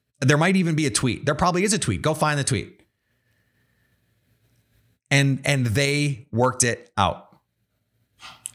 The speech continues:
Patrick Mahomes is a virtuoso talent, has, has played with these guys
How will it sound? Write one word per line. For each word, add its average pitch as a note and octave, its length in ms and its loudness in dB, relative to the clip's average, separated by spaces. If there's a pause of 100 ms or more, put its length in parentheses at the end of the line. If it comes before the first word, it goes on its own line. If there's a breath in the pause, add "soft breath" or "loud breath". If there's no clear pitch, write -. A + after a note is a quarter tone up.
(120)
Patrick A#3 300 2
Mahomes F3 640 0 (120)
is E3 360 2
a E3 140 0
virtuoso F3 840 0
talent, D#3+ 480 -2 (420 loud breath)
has, E3 200 4
has D#3 340 0 (120)
played F3 400 0
with B2 240 0
these F3 280 2
guys B2+ 640 0